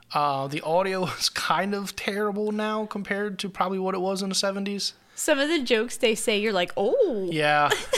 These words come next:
Speaker 1: it's, it is, it's classic, just like everything else over there. Um,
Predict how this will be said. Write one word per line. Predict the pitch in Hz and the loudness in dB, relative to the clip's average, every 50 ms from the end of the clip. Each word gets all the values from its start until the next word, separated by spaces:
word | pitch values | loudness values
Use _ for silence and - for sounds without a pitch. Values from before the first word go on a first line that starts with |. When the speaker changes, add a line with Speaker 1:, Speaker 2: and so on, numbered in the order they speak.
| - - | 2 6
Speaker 1:
it's, | - 523 - - 453 480 - - - 554 554 - - - | 6 6 8 6 4 4 4 4 2 2 2 0 2 2
it | 208 208 - | 4 4 4
is, | - 175 170 160 - 571 - - - - - - - 554 494 - - | 4 4 4 2 2 2 2 2 0 0 -2 -2 -4 -6 -8 -6 -2
it's | - 185 165 - - - | -2 -2 0 0 0 0
classic, | - - - 180 180 190 185 - 208 175 | 0 0 2 4 4 6 4 4 0 0
just | - - 185 - | 0 0 0 2
like | - 190 175 196 | 2 0 2 0
everything | 180 180 180 - - 190 180 180 | 0 0 0 0 -2 0 2 2
else | 180 180 175 - | 2 2 2 0
over | 185 170 180 175 | 0 0 0 0
there. | 175 180 175 180 175 180 165 180 - - - - 156 | 2 2 4 4 4 4 2 -2 -6 -10 -6 -4 -2
Um, | 147 143 143 143 139 143 143 143 139 139 139 139 139 139 | 0 2 2 2 2 2 2 2 0 0 -2 -4 -6 -8